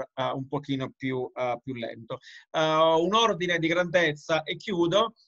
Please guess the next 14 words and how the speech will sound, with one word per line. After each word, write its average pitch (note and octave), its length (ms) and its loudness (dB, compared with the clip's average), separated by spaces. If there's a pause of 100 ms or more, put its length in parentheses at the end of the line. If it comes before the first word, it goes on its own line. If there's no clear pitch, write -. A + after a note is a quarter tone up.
(140)
eh, C#3+ 220 0
per C#3+ 240 -2
farvi D3+ 300 0
capire D3 460 0
quanto, C3+ 580 2 (240)
eh, C3 220 -2
quanto C#3+ 360 0
le B2+ 100 -6
banche D3 420 0
centrali C#3 640 0
siano C3+ 200 -10
diventate C#3 480 -4
attive C#3+ 720 -2 (220)
all'interno C#3 800 -2